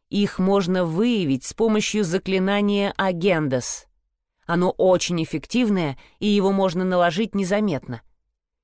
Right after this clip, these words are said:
Им пользуются так называемые «ищейки», которые подчиняются Радримам.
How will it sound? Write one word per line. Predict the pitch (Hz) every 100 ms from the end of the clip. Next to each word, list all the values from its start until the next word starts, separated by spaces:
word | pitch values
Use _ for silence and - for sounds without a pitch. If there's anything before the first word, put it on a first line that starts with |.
| _ _
Им | 190 214 277
пользуются | 294 233 247 220 262 - 269
так | - 247 226
называемые | 214 196 196 220 226 220 220 220 - 214
«ищейки», | 196 - - 277 233 - 170 - - _ -
которые | 185 202 180 180
подчиняются | - 180 - 196 196 190 185 - 202
Радримам. | 196 190 202 156 143 131